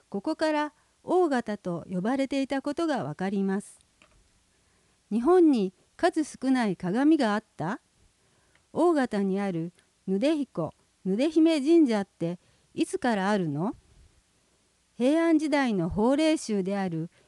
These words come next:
延喜式に記された神社で、古くから大型にあったことがわかります。祭神のぬで彦命、ぬで姫命の詳しい系譜は不明ですが、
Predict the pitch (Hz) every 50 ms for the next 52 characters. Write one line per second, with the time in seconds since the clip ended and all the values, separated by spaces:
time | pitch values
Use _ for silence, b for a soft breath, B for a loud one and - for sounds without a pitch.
0 | _ _ _ - - 269 302 311 302 339 339 - 302 277 - 233 208 190 170 160
1 | 175 - - 196 190 233 247 - 247 233 220 208 196 _ - 175 175 180 b b
2 | b b b b 175 202 254 269 247 220 202 196 180 165 175 175 190 - _ _
3 | _ _ _ - - 247 226 240 - 214 196 - 196 175 170 170 170 175 - _
4 | - - 277 302 311 277 262 247 - 208 190 180 185 233 269 - - 240 226 -
5 | 190 190 - 294 311 294 226 175 165 - 185 190 185 185 180 185 185 190 302 -
6 | - _ _ _ _ _ _ _ _ _ _ _ - - - 220 240 254 269 233
7 | 240 262 269 269 262 254 247 240 240 247 - _ _ _ _ _ _ - 190 196
8 | 202 233 269 277 277 - 269 - - 269 269 269 269 262 262 262 - - 254 254
9 | _ - 233 214 - - _ _ _ _ _ _ _ _ _ - 190 208 202 247
10 | 269 269 254 220 _ - - 214 214 247 285 302 302 320 311 294 302 302 - 294
11 | 294 - 277 269 269 262 269 277 _ b b b b b b - - 233 277 302
12 | 311 - - 330 330 320 285 - - 190 214 220 208 233 208 214 214 214 214 -
13 | - 190 208 226 254 269 247 262 277 254 - 185 180 185 185 190